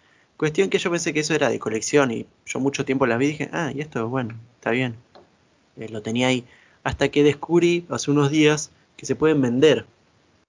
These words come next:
Y puse uno a la venta y generé tres pesos. Sí, tres pesos. Y le conté a Nacho y estuvimos pusiendo a la venta. Y yo mismo ahora,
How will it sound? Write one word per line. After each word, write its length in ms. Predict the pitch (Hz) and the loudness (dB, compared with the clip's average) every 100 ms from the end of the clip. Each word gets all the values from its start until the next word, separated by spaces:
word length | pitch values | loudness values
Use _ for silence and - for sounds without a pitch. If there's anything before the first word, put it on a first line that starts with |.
| _ _ _ _ _ _ | _ _ _ _ _ _
Y 100 | 139 | -4
puse 280 | 139 170 170 | 0 2 4
uno 160 | 175 170 | 6 6
a 20 | |
la 120 | 160 | 8
venta 280 | 165 170 180 | 6 4 0
y 60 | 175 | 0
generé 380 | 123 120 131 | 0 2 2
tres 240 | 131 139 123 | 4 0 2
pesos. 520 | - 117 - 104 - _ _ _ _ _ _ _ _ | 0 0 -4 -10 -12 _ _ _ _ _ _ _ _
Sí, 220 | - 120 | -6 -6
tres 200 | 113 139 | -2 -2
pesos. 460 | - 160 160 170 - | 0 -2 0 -4 -4
Y 580 | 139 123 117 117 117 117 | -4 -2 -2 -2 -2 -2
le 180 | 123 123 | 0 2
conté 300 | 135 127 165 | 4 6 6
a 40 | |
Nacho 280 | 170 165 - | 6 4 4
y 40 | 139 | 2
estuvimos 340 | 143 139 135 | 2 2 0
pusiendo 320 | 131 - 139 | -2 0 4
a 20 | 139 | 8
la 80 | |
venta. 340 | 139 151 156 156 | 8 6 4 0
Y 60 | |
yo 200 | 139 165 160 | 0 2 2
mismo 300 | 170 160 156 | 2 0 4
ahora, 400 | 170 165 170 | 6 6 4